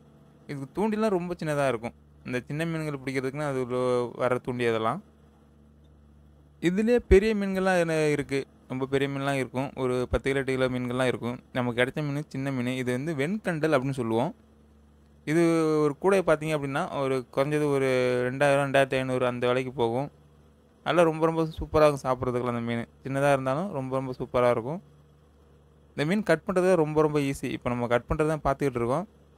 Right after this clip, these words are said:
cut பண்றது ரொம்ப, ரொம்ப ஈஸியா இருக்கும். சின்ன கத்தி வச்சே நம்ம cut பண்ணிடலாம். வழக்கமா நம்ம, அ, கடல்ல மீன் சமைக்கிறோம் அப்படின்னு பார்த்தீங்கன்னாலே, ஆ, எப்பவுமே அந்த ஒரே கத்தி தான் நம்ம பயன்படுத்துவோம்.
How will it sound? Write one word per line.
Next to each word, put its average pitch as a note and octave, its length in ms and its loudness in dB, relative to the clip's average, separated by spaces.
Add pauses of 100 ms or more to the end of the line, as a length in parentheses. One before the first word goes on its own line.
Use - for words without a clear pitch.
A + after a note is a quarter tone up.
(260)
cut - 220 -6
பண்றது F#3 240 0
ரொம்ப, E3+ 300 0
ரொம்ப F3 200 0
ஈஸியா D3 220 0
இருக்கும். B2 200 -2
சின்ன F#3 260 0
கத்தி E3 220 0
வச்சே D3 240 0
நம்ம C#3+ 180 -4
cut B2 180 -4
பண்ணிடலாம். B2 400 -4 (320)
வழக்கமா D3+ 440 2
நம்ம, D#3+ 220 -2 (360)
அ, C#3 140 -6
கடல்ல C#3+ 520 4
மீன் C#3 260 -4
சமைக்கிறோம் C3+ 420 -2
அப்படின்னு B2+ 220 0
பார்த்தீங்கன்னாலே, B2 460 -2 (640)
ஆ, B2+ 80 -2 (180)
எப்பவுமே C#3+ 380 -4
அந்த C#3+ 160 0
ஒரே C3 260 2
கத்தி C3 220 -2
தான் C3+ 120 0
நம்ம B2+ 140 -4
பயன்படுத்துவோம். A#2+ 560 -6